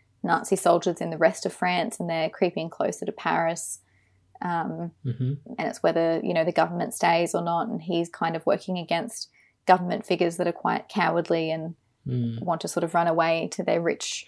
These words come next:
Speaker 1: hideouts, and he's sort of very much advocating for, you know,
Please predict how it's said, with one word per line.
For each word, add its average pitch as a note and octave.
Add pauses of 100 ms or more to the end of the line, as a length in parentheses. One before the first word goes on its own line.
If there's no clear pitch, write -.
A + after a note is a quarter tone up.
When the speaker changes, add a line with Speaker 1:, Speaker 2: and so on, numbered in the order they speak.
Speaker 1:
hideouts, F3
and E3+
he's F3
sort -
of - (460)
very F3+
much F3
advocating F3
for, E3 (240)
you F3+
know, E3+